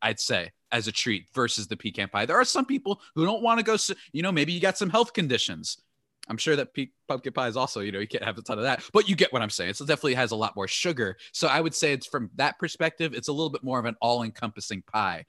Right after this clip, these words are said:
than the pecan, although I do love them both very, very much. And honestly, I think as a society, we do not celebrate pie nearly as much as we celebrate cake. I know that might sound blasphemous from the guy whose podcast has a team member that made,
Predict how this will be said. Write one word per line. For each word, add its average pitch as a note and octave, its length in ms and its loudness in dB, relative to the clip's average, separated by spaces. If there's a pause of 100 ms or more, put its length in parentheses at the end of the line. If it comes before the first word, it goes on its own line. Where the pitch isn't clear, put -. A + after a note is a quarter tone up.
(200)
than B2 140 0
the - 80 -4
pecan, F2 520 -8
although A#2+ 260 0
I A2 100 0
do C#3 420 0
love A#2 280 -2
them G2+ 180 -6
both G2 240 -4 (320)
very, G#2+ 280 4
very G#2 240 2
much. E3+ 360 4
And C3+ 100 -2
honestly, G#3+ 400 0
I - 80 4
think A3 180 -6
as F#3+ 140 -2
a F3+ 80 -8
society, E3+ 560 -2 (160)
we F#3 100 0
do G#3 80 4
not G3+ 160 0
celebrate E3 500 2
pie G2+ 360 2 (160)
nearly C#3 220 4
as B2+ 100 0
much B2 180 -2
as A#2 100 -4
we A#2 80 -2
celebrate G#2 460 -2
cake. - 340 -6 (340)
I A2 80 -2
know B2+ 100 2
that B2 100 2
might A#2+ 160 0
sound A2 220 0
blasphemous A#2 520 -2
from F#2 360 -8 (260)
the - 80 -4
guy G2 160 2
whose G2 200 -4
podcast B2 580 0
has F#2 280 -4
a F#2+ 60 -10
team G#2+ 220 -4
member C3+ 260 2
that G2 200 -2
made, G2 300 -2